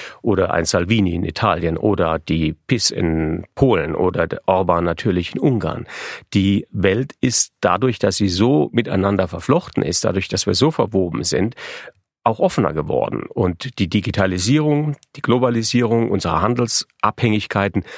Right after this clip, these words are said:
zwingen uns dazu, dass wir mit dieser offenen Welt umgehen,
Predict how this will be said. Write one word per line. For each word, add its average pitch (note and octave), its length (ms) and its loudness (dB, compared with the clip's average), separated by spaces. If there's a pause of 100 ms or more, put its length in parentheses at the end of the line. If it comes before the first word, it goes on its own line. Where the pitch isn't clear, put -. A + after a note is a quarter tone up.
(140)
zwingen C#3 400 4
uns F#2 240 -2
dazu, E2 340 -2
dass F#2+ 220 0
wir F2 80 0
mit E2+ 80 -6
dieser F#2+ 240 0
offenen F2 340 0
Welt D#2+ 240 -2
umgehen, G2+ 520 0